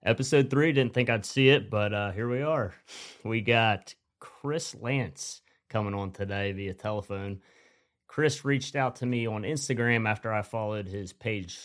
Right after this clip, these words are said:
I think it was last year, two years ago, Mountain State Waterfowl. Um, ended up hanging out with him, doing some hunting with his dog, Striker.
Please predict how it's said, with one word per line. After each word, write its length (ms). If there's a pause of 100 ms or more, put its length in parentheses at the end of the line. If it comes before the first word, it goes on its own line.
(120)
I 40 (140)
think 140
it 40
was 120
last 420
year, 200
two 140
years 280
ago, 320
Mountain 220
State 260
Waterfowl. 680 (460)
Um, 560 (480)
ended 240
up 100
hanging 240
out 140
with 160
him, 160
doing 180
some 160
hunting 320
with 160
his 160
dog, 420
Striker. 720